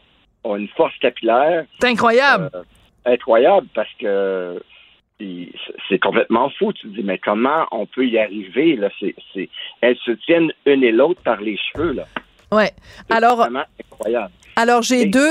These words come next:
Speaker 2: euh, j'ai deux, euh, collègues qui sont en train de me, me corriger. Euh, en fait, j'ai fait deux erreurs. D'abord, j'ai dit une petite personne, il faut dire une personne de petite taille.
Speaker 1: Ouais.
Speaker 2: Donc, tu vois,
Speaker 1: Mhm.
Speaker 2: même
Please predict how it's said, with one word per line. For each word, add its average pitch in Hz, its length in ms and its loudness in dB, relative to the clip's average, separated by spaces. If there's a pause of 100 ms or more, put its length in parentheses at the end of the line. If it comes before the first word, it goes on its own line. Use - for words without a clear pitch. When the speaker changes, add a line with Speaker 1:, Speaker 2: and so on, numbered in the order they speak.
Speaker 2:
euh, 208 280 6
j'ai 214 220 2
deux, 262 360 2
euh, 208 120 2
collègues 220 460 2
qui 240 60 -6
sont 208 220 0
en 196 80 2
train 302 140 0 (100)
de 226 240 0
me, 202 120 0
me 247 40 4
corriger. 247 540 2 (760)
Euh, 196 480 4
en 208 100 0
fait, 311 200 -2
j'ai 233 100 -2
fait 233 140 2
deux 254 280 0
erreurs. 202 280 4
D'abord, 226 240 0
j'ai 233 100 0
dit 220 140 -2
une 240 100 0
petite 262 320 -2
personne, 311 320 0
il 294 60 -8
faut 254 80 0
dire 220 140 0
une 214 120 2
personne 294 340 0
de 233 80 0
petite 202 400 -4
taille. 208 380 0 (200)
Speaker 1:
Ouais. 127 80 -10 (200)
Speaker 2:
Donc, 202 180 2
tu - 120 -2
vois, 294 180 2
Speaker 1:
Mhm. 330 80 -18 (260)
Speaker 2:
même 302 100 0